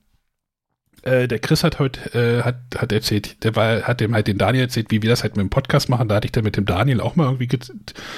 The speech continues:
äh, telefoniert oder per Discord irgendwie gesprochen.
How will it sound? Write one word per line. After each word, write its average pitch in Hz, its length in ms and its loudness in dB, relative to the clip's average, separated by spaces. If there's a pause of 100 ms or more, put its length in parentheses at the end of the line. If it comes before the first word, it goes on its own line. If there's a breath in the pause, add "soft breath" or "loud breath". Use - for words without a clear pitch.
(500 loud breath)
äh, 156 200 2
telefoniert 156 720 2
oder 123 360 0 (300)
per 135 140 2
Discord 147 420 2
irgendwie 139 280 -2
gesprochen. 131 560 0